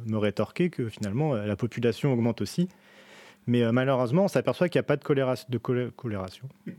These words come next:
de lien, de lien. Il n'y a pas de lien entre, euh,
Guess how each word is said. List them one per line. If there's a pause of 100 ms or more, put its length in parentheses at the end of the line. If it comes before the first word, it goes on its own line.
(120)
de
lien, (120)
de
lien. (460)
Il
n'y
a
pas
de
lien
entre,
euh,